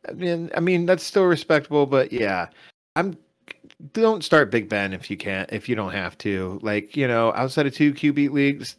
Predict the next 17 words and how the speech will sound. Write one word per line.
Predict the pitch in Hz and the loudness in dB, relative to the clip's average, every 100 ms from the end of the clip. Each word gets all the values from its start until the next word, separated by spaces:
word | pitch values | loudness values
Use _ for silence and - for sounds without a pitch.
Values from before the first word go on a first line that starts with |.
| - | -2
don't, | 143 139 139 _ _ _ _ | 2 2 0 _ _ _ _
just | 180 - | -8 -6
don't. | 101 95 98 - - - _ _ _ _ | -4 -2 -4 -8 -18 -20 _ _ _ _
Please, | - 175 170 160 - _ _ | -6 -2 -2 -4 -10 _ _
you | - 147 | -4 0
know, | 147 143 143 | 2 2 2
like, | 135 - | 0 0
you, | 156 156 | 0 2
there's | 156 | 0
better | - 131 110 | 0 2 2
options. | 92 76 - 90 92 | 2 -2 -10 -10 -6
Let's | 151 151 | -6 -2
move | 180 147 | -2 2
along | 143 139 | 2 0
to | - | -2
Najee | 113 110 104 107 95 | -2 -2 0 -2 -2
Harris. | 95 85 67 - | -4 -6 -8 -14